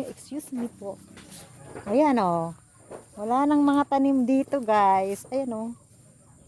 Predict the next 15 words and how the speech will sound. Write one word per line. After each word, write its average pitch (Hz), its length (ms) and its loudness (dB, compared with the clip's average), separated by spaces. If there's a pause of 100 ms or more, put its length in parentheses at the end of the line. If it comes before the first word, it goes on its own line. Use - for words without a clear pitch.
(680)
Oh, 175 160 -16
ito. - 400 -16 (2500)
Ganito, 240 320 4
guys, 247 240 0
pag, 220 240 -2
ano, 220 220 -2
harvester 196 580 -4
yung, 190 480 -6 (720)
ano, 190 400 -4 (480)
ginagamit 190 800 0
ba 165 160 -6 (640)
na 185 160 -8
makinarya. 175 560 -4
Ayan, 185 240 -6
oh. 170 80 -8